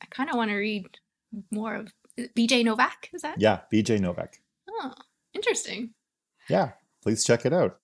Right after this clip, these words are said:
Speaker 1: <laughs> Um, so my first recommendation is actually the Journey Prize anthology, um, and it's the best of Canada's new writers. And I like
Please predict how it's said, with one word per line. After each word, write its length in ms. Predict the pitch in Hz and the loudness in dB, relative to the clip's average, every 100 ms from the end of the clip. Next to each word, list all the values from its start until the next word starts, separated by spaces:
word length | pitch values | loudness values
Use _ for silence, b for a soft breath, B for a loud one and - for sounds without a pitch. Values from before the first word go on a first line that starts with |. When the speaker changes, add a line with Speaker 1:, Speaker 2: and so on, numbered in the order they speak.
| - | 0
Speaker 1:
<laughs> 560 | 175 262 254 262 240 - _ _ b b _ | 4 6 6 2 0 -2 _ _ b b _
Um, 600 | - 240 208 214 202 202 | 2 2 2 0 -4 -6
so 140 | 202 214 | -4 2
my 200 | 220 370 | 4 4
first 280 | 339 302 277 | 2 -2 -2
recommendation 760 | 226 220 202 185 - 214 202 - | -4 -4 -4 -8 -8 -8 -8 -10
is 160 | 208 - _ | -12 -12 _
actually 1000 | - 262 - - 226 214 214 214 220 220 - - - - | -18 -16 -14 -10 -8 -6 -6 -4 -4 -4 -6 -16 -16 -8
the 400 | 214 202 202 - - | -6 -4 -6 -8 -8
Journey 360 | - 220 226 | -6 -2 -2
Prize 680 | 226 - 202 208 202 196 - - - | -4 -2 -2 -2 -4 -6 -8 -16 -10
anthology, 720 | 214 202 202 180 196 196 262 339 440 440 - | -8 -8 -4 -4 -4 -6 -8 -6 -4 -6 -2
um, 520 | 208 185 180 185 208 - | 0 0 0 -4 -8 -8
and 120 | 208 | -8
it's 140 | 202 - | -8 -6
the 80 | |
best 340 | 214 208 - - | -2 -2 -2 -6
of 240 | 202 202 | -8 -8
Canada's 720 | - 202 190 202 202 214 - - - | -8 -6 -4 -6 -8 -8 -10 -12 -6
new 260 | 220 220 | -4 -2
writers. 600 | 208 190 214 285 349 339 | -4 -4 -4 -4 -4 -6
And 240 | 311 277 240 - | -6 -4 -4 -2
I 100 | 269 | -2
like 380 | 320 359 - | 0 -2 -6